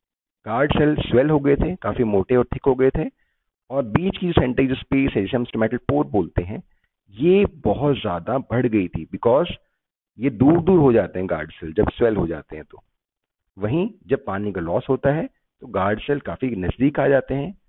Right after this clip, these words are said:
पास पास आ जाते हैं, उसकी वजह से स्टोमेटल pore का जो area है वो कम हो जाता है। ठीक है students, तो ये है यहाँ पर stomata की opening and closing का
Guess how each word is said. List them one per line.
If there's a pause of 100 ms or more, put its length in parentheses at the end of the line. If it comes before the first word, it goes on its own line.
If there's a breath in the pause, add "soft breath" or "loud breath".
(200)
पास
पास
आ
जाते
हैं, (360)
उसकी
वजह
से
स्टोमेटल
pore (340)
का
जो
area
है
वो
कम
हो
जाता
है। (840)
ठीक
है
students, (420)
तो
ये
है
यहाँ
पर (460)
stomata
की (120)
opening
and
closing
का